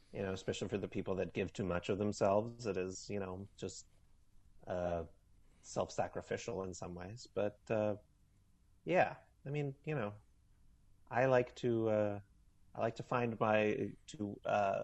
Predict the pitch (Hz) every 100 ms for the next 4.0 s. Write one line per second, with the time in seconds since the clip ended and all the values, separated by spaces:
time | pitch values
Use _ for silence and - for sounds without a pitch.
0 | - 107 104 104 110 101 104 - - 104
1 | - 104 101 92 101 107 104 101 - -
2 | - 120 120 117 123 107 - 113 98 98
3 | 131 120 104 95 87 82 82 85 92